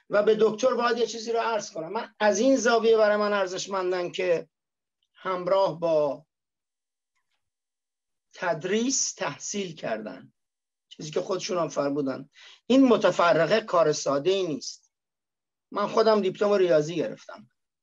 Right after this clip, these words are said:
دیپلم ریاضی خیلی کانسپچواله به قول این فرنگی و ایشون واقعاً شاکار کردن. در کنار بعداً ادامه تحصیل، ادامه، ادامه تا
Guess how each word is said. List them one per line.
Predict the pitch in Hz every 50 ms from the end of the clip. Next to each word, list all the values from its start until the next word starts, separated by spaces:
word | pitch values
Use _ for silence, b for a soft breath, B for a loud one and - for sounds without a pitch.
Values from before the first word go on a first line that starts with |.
| _ _ _ _ _ _ _ _ _ _ _ _ _ _ _
دیپلم | - 202 - - - 233 254 262
ریاضی | 269 226 220 196 190 175 160 156 147 - - - 139 - _ _ _ _ _ _ _ _ _ _ _ _ _ _ _ _
خیلی | _ - - 262 269 269 240 220
کانسپچواله | 220 202 190 170 151 - 147 135 - - - 127 123 123 - 113 113
به | 110 120
قول | 117 123 123 127
این | 131 135
فرنگی | - - - - - - - - _ _ _ _ _ _ _ _ _ _ _ _ _ _ _ _ _ _ _ _ _ _ _ _ _ _ _ _ _ _ _
و | - 190
ایشون | 190 - 208 - - - 220 220
واقعاً | 220 208 202 190 180 190 202 214 220 220 226 214 -
شاکار | - - 226 254 - 233 240 220 160
کردن. | 127 131 123 135 135 131 147 - _ _ _ _ _ _ _ _ _ _ _ _ _ _
در | - 156 156 156
کنار | - - 180 180 202 233 262 247 214 - - - - _ _ _ _ _ _ _ _ _ _ _ _ _ -
بعداً | 160 165 165 160 185
ادامه | 190 196 190 170 165 156 165 190 190
تحصیل، | - - 180 151 139 143 - - 220 190 170 -
ادامه، | 175 175 160 175 151 156 180 185 175
ادامه | 156 156 156 147 147 226 220
تا | - 196 202 214 214